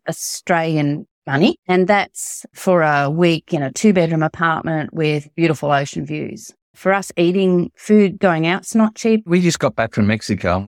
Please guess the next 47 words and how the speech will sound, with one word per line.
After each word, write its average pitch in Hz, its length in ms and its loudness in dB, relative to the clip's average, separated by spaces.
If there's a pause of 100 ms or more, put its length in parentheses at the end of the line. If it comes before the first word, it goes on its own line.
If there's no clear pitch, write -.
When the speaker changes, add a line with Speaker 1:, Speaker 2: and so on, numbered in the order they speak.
Speaker 2:
We 113 280 2
went 104 240 2
on 98 120 -2
a 87 100 0
hundred 107 360 0
dollars 92 320 0
in 98 60 2
Australian 87 560 -2
a 78 80 -8
day. 80 520 -6
Speaker 1:
Yes. 175 440 -6 (160)
Speaker 2:
So - 200 -2 (160)
each 104 240 0
of 73 80 -2
us, 101 140 -2
so 101 100 0
that's 76 200 -2
two 95 200 0
hundred. 90 420 -4 (460)
I'd 117 260 0
say 101 500 0
it'd 87 220 0
be 98 140 0
more 101 320 4
like 87 560 -2
four 104 260 4
to 92 80 0
five 82 360 -2
hundred. 69 440 -10
And 113 220 4
that's 117 220 0
to 113 100 0
go 98 180 0
to 90 80 -2
nice 90 360 0
restaurants 73 600 -6
and - 140 -2
Speaker 1:
Australia, 165 420 -2
do-, 139 320 -6
Speaker 2:
Uh, - 20 2
Speaker 1:
Australia 170 360 -2
dollars. 147 360 -4 (200)
Speaker 2:
Yeah, 101 80 2
Speaker 1:
Yeah. 85 80 0
Speaker 2:
Australian 78 400 0
dollars. 65 280 -8
Speaker 1:
Yeah. 143 220 -2